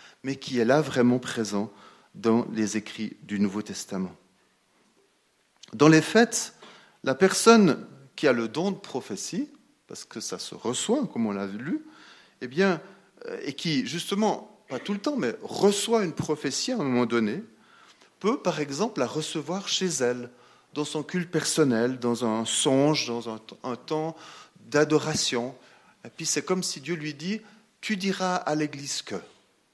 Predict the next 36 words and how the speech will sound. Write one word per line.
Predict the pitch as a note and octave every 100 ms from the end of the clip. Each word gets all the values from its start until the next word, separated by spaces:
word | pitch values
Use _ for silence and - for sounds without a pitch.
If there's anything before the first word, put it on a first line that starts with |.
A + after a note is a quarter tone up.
| _ _ _ _ -
C'est | B2
ce | -
qu'on | C#3
voit | C#3
souvent | - F#3 E3
dans | D3+ C3+
l'Ancien | B2+ C3
Testament. « | A#2+ A#2 - A2 E2+ - _ _ _ - _
Tu | - D3
diras | D#3 D3+ D3+
à | - C3+
mon | C3 B2
peuple | - A2 - - _ _
telle | A2 G2
chose. » | - - - - _ _ _ _ _ _ _ _
Et | F#3+
puis, | - F3+ G3 F#3+ - - - - - -
d'une | C3+ C3+
autre | G#3+ A3 F3+
façon, | - B2 - - B2+ B3 - - - - - - - -
dé-, | A2+
déjà, | A2+ A#2+ A2+ F#3
cette | - A#2
prophétie | - C#3 C3+ - G3
va | B2+
être | G2+ -
délivrée | G#2 C#3 C#3+ B2+ A#2+ D#3+
dans | B2
le | G#2+
cadre | G2 A#2+ G#2+
de | F#2
l'Église, | F#2 G#2 A2+ E3 A3 - - - - - -
ou | F#3 C4
peut-être | - D3 - B3+ B3 -
d'une | D#3+
façon | D#3+ D#3+ - C#3+